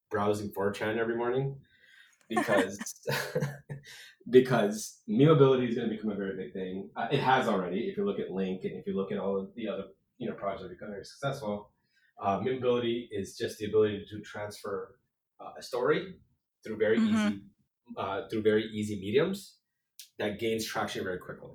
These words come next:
Speaker 1: That's really ultimately what I think about when I think about memeability. So the story about attendees is very interesting. Um, and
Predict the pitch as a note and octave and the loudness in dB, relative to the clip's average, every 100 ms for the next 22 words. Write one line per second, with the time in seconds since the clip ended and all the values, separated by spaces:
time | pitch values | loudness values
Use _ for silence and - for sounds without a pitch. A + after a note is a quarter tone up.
0 | - - A2+ - A2+ A#2+ A2 G#2 G2+ G2+ | -8 -4 -4 -2 0 2 4 4 2 -2
1 | F#2 F#2 F#2 E2+ - F2+ E2 F2 D#2+ E2 | -4 -4 -4 -2 -4 -6 -6 -6 -4 -6
2 | F#2 F2 D#2+ F2 E2 D#2+ C#2 D#2 - _ | -8 -8 -8 -10 -10 -10 -10 -10 -14 _
3 | - - _ - B2 A2 C#3 B2+ B2+ - | -20 -20 _ -4 -2 2 4 4 4 0
4 | - A#2+ A#2 A2+ F#2+ G#2+ G2+ G2 G2 - | -2 -2 -2 -2 -2 -2 -2 -4 -8 -6
5 | F#2+ G2+ A2 - - - - - - F#2+ | -6 -6 -12 -18 -20 -20 -20 -14 -4 -2
6 | F2 F2 F2 F2 _ - - - G2+ D#2+ | -2 -2 -8 -12 _ -16 -14 -8 -4 -4
7 | F2+ F#2 | -6 -12